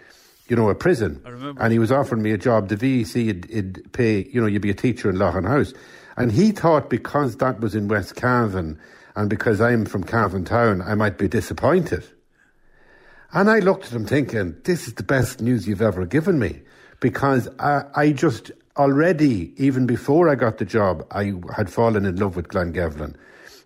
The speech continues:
Speaker 1: It was a kind of a rural mountain area, very like Donegal. It was a place where Irish language was being spoken in nineteen twenty-two. And when they set up an Irish college, the same as they have in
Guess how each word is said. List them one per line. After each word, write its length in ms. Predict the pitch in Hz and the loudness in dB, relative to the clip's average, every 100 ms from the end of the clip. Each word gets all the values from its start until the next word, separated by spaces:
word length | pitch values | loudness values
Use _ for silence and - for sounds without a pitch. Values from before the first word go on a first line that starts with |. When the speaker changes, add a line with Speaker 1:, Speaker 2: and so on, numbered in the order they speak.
| - | -2
Speaker 1:
It 140 | 127 | 0
was 180 | 131 117 | 2 0
a 60 | 110 | 0
kind 260 | - 143 | 0 2
of 120 | 123 | 4
a 120 | 113 110 | 4 4
rural 440 | 139 170 156 135 | 6 6 4 2
mountain 640 | 120 120 113 - 107 104 101 | 2 0 0 -4 -6 -6 -6
area, 400 | 104 98 95 92 | -2 0 0 -2
very 200 | 95 127 | 0 2
like 200 | 120 104 | 0 0
Donegal. 640 | 107 104 95 90 90 85 85 - - - - | -2 -2 -2 -2 0 -2 -6 -14 -20 -20 -4
It 120 | 113 | 0
was 140 | 117 104 | 2 0
a 40 | |
place 440 | - 165 170 - 139 | 0 2 2 2 0
where 180 | 127 | 0
Irish 380 | 139 143 131 - | 2 4 2 2
language 360 | 123 117 107 101 | 0 2 0 -4
was 100 | 85 | -6
being 260 | - 104 | -2 -2
spoken 600 | 90 - 113 - 101 95 - - - | -2 -2 -2 0 -2 -2 -8 -18 -6
in 140 | 98 | -2
nineteen 500 | 107 139 131 117 113 | 0 2 0 0 -2
twenty-two. 920 | 92 - 117 98 92 - 98 82 65 - _ _ - - - | -2 -2 -2 -2 -8 -4 -2 -2 -6 -14 _ _ -20 -20 -10
And 180 | 107 107 | -4 0
when 140 | 110 | 0
they 80 | 107 | 0
set 300 | 104 170 139 | 0 0 2
up 160 | 135 120 | 0 2
an 120 | 113 | 2
Irish 380 | 131 135 107 - | 2 2 0 -2
college, 480 | - 120 107 87 85 | 0 0 2 -2 -6
the 100 | 101 | -4
same 240 | 123 113 | 0 0
as 100 | 98 | 0
they 100 | 101 | -2
have 260 | 101 107 101 | 0 -2 -2
in 220 | 92 | -6